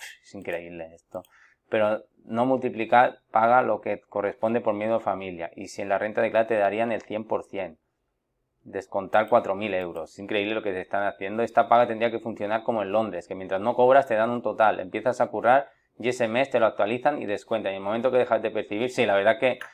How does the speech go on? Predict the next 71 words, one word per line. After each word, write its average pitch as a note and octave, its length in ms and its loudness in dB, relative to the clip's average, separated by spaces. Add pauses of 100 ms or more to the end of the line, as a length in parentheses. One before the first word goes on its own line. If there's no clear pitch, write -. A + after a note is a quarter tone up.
(260)
en G#2+ 200 2
Londres B2 520 2
funciona G#2+ 480 -4
en G#2 60 0
Reino G#2 220 -4
Unido G#2 240 -2
bastante G2 420 -2
mejor, F2+ 320 -4
me F2 140 -6
lo, E2+ 160 -4
me E2+ 120 -10
lo F2+ 80 -2
han F#2+ 80 -4
dicho F#2+ 200 -10
un F#2 80 -10
par F2 160 0
de E2+ 80 -6
veces. F2 420 -8 (240)
Gracias, G2+ 260 0
Amalia, G2+ 380 2
por G2 160 2
aportar F#2 400 -2
esa F#2 180 -4
luz F#2 240 -6
de, F2+ 280 -4
de E2 240 -10
Londres. F#2 400 -4 (280)
¿Cómo C#3 160 2
se C#3+ 120 4
actualiza C3+ 340 4
el C3 80 2
ingreso A#2+ 320 -2
mínimo A#2 160 -2
vital? G#2 220 0
¿Con G2+ 100 -6
declaración G2 460 -2
de B2+ 80 6
renta? A#2+ 380 2
¿Cómo A#2+ 180 -4
se A#2+ 120 -10
solicitará G#2+ 580 0
otra G2+ 220 0
vez? E2+ 220 -6
Se A2 60 0
actualiza G#2 380 0
en C#3 60 2
diciembre, A#2 380 0
en G2+ 80 -2
noviembre G#2+ 320 0
hacen G#2+ 140 -6
el G2 100 -6
cruce A2 240 -6
de G#2+ 140 2
datos A#2 260 2
con F2+ 140 -8
la F2+ 60 -6
Seguridad G2 260 -2
Social G#2 320 0
según F2 320 -10
tu F#2 80 -6
declaración F#2+ 480 0
de G#2+ 60 2
la A2 100 6
renta C3+ 240 2
y C#3+ 60 -2
en G2+ 80 -6
diciembre G2 340 -6
se - 80 -8
actualiza F2+ 340 -4
al F2 60 2
alza, A2+ 340 0